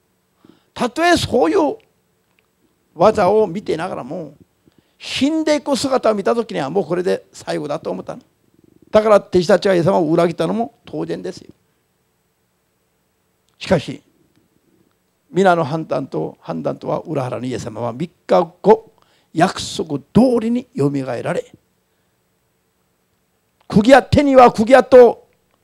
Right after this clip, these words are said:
脇っ腹には槍跡を残したまま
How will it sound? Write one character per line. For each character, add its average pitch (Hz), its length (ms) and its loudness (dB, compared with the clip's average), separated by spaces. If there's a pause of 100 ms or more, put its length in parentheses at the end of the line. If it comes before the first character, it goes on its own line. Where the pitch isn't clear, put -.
(180)
脇 185 240 0
っ 165 140 -4
腹 202 160 6
に 190 140 0
は 175 120 6
槍 185 300 0
跡 233 260 2
を 254 240 0 (480)
残 233 300 2
し - 60 -4
た 262 140 8
ま 254 100 2
ま 240 320 0